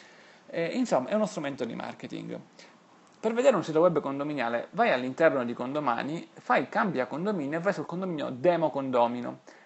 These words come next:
Se questo condominio non esiste, vai all'interno delle tue impostazioni, del tuo account e da qualche parte trova, cioè da qualche parte, nel, nel posto corretto, trova utilizza Condomani oltre che come amministratore anche come condomino. A questo punto ti viene creato un condominio finto demo condomino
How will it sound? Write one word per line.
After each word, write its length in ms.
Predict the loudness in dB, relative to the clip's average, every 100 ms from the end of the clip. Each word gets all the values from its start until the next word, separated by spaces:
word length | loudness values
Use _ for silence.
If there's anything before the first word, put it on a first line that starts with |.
| _ -20
Se 220 | -4 -2
questo 260 | 0 0 0
condominio 380 | 0 -2 -2 -2
non 160 | -2
esiste, 400 | -4 -6 -6 -4
vai 140 | 0 0
all'interno 400 | 0 -2 -2 -2
delle 180 | -2
tue 140 | -2 -4
impostazioni, 680 | -4 -6 -6 -4 0 0
del 140 | -2 -6
tuo 160 | -2
account 640 | -2 -2 -2 -2 -4 -8 -4
e 260 | 0 0 -2
da 140 | -4
qualche 240 | -4 -6
parte 320 | -6 -6 -6 -6
trova, 320 | -2 -2 -2
cioè 140 | -4
da 80 | -4
qualche 200 | -4 -6
parte, 320 | -8 -8 -8
nel, 220 | -6 -4
nel 160 | -4 -4
posto 260 | -2 0 2
corretto, 380 | 2 0 -4
trova 240 | 0 4 4
utilizza 400 | 2 -2 0 -2
Condomani 480 | 0 -2 -2 -2 -2
oltre 280 | 0 0 -2
che 140 | -8
come 180 | -6 -6
amministratore 720 | -6 -6 -6 -4 -2 0 0
anche 300 | -4 -8 -8
come 200 | -8 -6
condomino. 600 | -6 -4 -2 -2 -6 -14
A 80 | -16
questo 260 | -16 -8 -6
punto 280 | -4 -6 -6
ti 80 |
viene 220 | -6 -6 -6
creato 380 | 0 0 0
un 100 | -6
condominio 500 | -8 -6 -4 -4 -6
finto 300 | -8 -8 -6
demo 240 | -4 -2 -2
condomino 600 | -4 0 0 0 -6